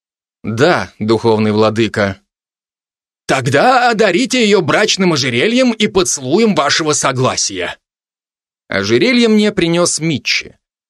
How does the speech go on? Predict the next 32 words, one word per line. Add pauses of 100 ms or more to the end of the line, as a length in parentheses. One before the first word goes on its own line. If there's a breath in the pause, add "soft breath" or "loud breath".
(120)
Это
была
тонкая
цепь
из
золота, (160 loud breath)
украшенная
вставками
из
бриллиантов. (440)
Я
надел
ожерелье
на
шею
Акулине,
затем
взял
её
за
руку,
притянул
к
себе
и
поцеловал, (220 soft breath)
давя
в
себе
любые
порывы
следопыта.